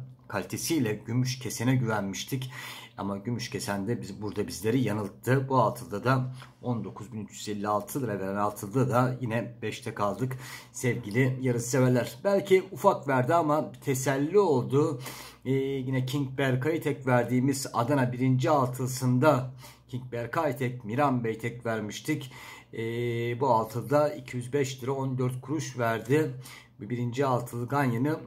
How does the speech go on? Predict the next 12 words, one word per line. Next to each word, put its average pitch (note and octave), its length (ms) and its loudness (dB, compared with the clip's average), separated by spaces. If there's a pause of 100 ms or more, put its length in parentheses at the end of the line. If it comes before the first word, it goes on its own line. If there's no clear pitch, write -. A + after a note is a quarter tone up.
(140)
bulduk B2+ 440 2
arkadaşlar. A#2 720 0 (240)
Yine A2+ 480 -6
cep C3 240 -6
harçlığı C3 480 0
oldu B2 540 -2
sanırım. B2+ 500 0 (480)
Ee, B2 80 -2
yine A#2+ 720 0
bir B2+ 80 -2
başlangıç B2 600 0
oldu. A#2 500 2